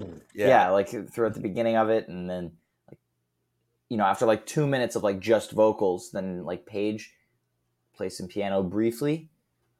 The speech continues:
Speaker 2: and then it, it, then you get, like, the real angry cloud. Like, the other
Speaker 1: Yeah.
Speaker 2: one was just, like,
Speaker 1: <laughs>
Speaker 2: an appetizer. Like, then, then I have a note around, like, just after the three-minute mark, like, "Rip to anybody tripping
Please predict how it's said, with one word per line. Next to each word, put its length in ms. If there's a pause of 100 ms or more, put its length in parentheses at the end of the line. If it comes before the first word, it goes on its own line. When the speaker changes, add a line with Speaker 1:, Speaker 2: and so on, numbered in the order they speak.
(160)
Speaker 2:
and 260
then 280
it, 200
it, 400
then 220
you 100
get, 200
like, 200
the 100
real 440
angry 340
cloud. 380
Like, 160
the 100
other 120
Speaker 1:
Yeah. 40
Speaker 2:
one 140
was 80
just, 200
like, 120
Speaker 1:
<laughs> 20
Speaker 2:
an 60
appetizer. 840
Like, 220
then, 240
then 100
I 100
have 180
a 80
note 340 (480)
around, 340
like, 180 (200)
just 220
after 200
the 100
three-minute 460
mark, 260
like, 220 (380)
"Rip 320
to 140
anybody 400
tripping 500